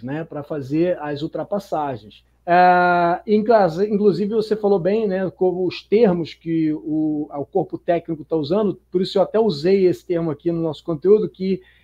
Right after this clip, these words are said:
a asa, o D R S vai ser no sentido default. Default é padrão, né? É standard, talvez, é, de usar na reta, mas eles não definiram ainda as regras esportivas desse uso.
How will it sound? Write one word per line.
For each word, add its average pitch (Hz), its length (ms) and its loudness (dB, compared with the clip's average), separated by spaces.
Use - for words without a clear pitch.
a 165 360 0
asa, 180 380 4
o 160 60 0
D 151 120 0
R 170 200 2
S 180 300 -2
vai 180 120 0
ser 185 320 -2
no 180 140 -2
sentido 165 460 -6
default. 165 640 0
Default 254 400 0
é 226 60 -2
padrão, 175 580 2
né? 185 220 -2
É 156 180 0
standard, 151 580 -2
talvez, 131 520 -4
é, 156 880 0
de 160 220 -6
usar 196 640 2
na 202 160 -2
reta, 180 340 0
mas 147 160 -6
eles 196 140 2
não 233 220 2
definiram 220 500 0
ainda 214 340 0
as 160 160 -4
regras 202 400 2
esportivas 233 1040 -2
desse 226 260 -4
uso. 165 300 -4